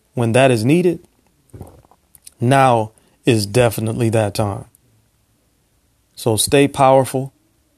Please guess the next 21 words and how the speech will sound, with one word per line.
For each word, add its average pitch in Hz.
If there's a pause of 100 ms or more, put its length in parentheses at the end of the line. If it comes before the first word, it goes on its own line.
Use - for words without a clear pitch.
(320)
get 127
out 131
there, 123 (160)
make 127
a 139
difference, 117 (1040)
have 127
fun 127
with 120
the 120
process, 117 (840)
and, 113
uh, 107 (2250)
be 117
in 127
communication 131 (1600)
and 110
get 117
your 117
power 107
back. -